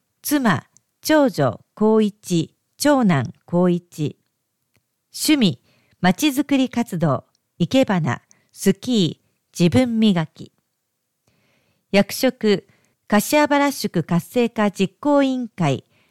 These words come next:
魅力創出部会長。二千二十一年から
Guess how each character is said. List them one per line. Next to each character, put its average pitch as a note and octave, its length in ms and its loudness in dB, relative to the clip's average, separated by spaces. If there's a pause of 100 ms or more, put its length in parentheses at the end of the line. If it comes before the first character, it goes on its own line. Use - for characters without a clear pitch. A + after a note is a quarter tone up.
魅 F#3 100 2
力 C#4 400 0
創 B3+ 260 0
出 - 260 -8
部 E3+ 140 0
会 E3+ 260 -2
長。 - 480 -4 (500)
二 F#3 100 4
千 C4 340 2
二 C4+ 160 0
十 B3+ 220 0
一 G3+ 280 -2
年 G3 220 2
か F3+ 200 -4
ら C#3+ 200 -2